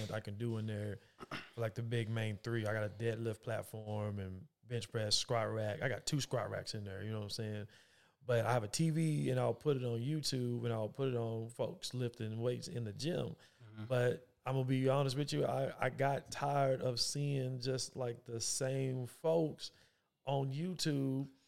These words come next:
Speaker 1: And I'm like, "Man, like, all right, he don't look like me." Too, you know, this whole, you know, this whole algorithm of what they think I wanna watch is just a whole bunch of white dudes. I'm like,
Speaker 2: Yeah.
Speaker 1: "I don't wanna fucking watch a whole bunch of white dudes.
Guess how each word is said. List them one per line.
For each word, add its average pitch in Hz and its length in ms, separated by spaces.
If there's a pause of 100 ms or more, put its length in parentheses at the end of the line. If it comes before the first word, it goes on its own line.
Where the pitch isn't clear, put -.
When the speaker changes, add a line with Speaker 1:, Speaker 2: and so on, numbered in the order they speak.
(180)
Speaker 1:
And 143 80
I'm 151 80
like, 131 240
"Man, 165 200 (100)
like, 123 260 (180)
all 107 120
right, 113 220 (440)
he 139 60
don't 147 160
look 151 120
like 135 200
me." 123 340 (1160)
Too, 156 200 (120)
you 131 100
know, 131 240 (260)
this 131 140
whole, 151 500 (380)
you 151 60
know, 147 140
this 143 200
whole 156 260
algorithm 143 640
of 123 160
what 135 160
they 143 120
think 143 200
I 135 60
wanna 135 200
watch 127 280
is 123 100
just 139 180
a - 40
whole 147 280
bunch 139 220
of 123 80
white 147 240
dudes. 131 420
I'm 135 100
like, 135 100 (120)
Speaker 2:
Yeah. 127 60
Speaker 1:
"I 135 40
don't 147 120
wanna 147 160
fucking 151 260
watch 156 280
a 147 40
whole 139 120
bunch 135 200
of 113 60
white 120 220
dudes. 120 400